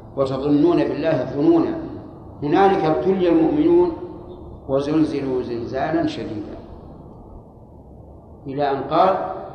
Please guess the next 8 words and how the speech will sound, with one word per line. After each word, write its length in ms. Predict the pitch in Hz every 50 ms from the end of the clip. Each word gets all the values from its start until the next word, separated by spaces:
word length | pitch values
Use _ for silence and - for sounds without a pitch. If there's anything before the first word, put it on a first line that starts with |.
| - - - - - - - - - -
"ورد 440 | 131 143 160 190 196 - - - 160
الله 460 | 160 156 151 156 175 185 180 160 160
الذين 500 | 160 160 160 156 156 156 180 180 165 160
كفروا 440 | 143 180 185 180 165 175 175 170 165
بغيظهم 800 | 156 143 147 143 151 185 185 190 190 190 208 190 202 214 208 196 180
لم 180 | 185 185 175
ينالوا 400 | 165 165 170 190 185 185 180 165
خيرا". 400 | - - 165 165 165 170 - -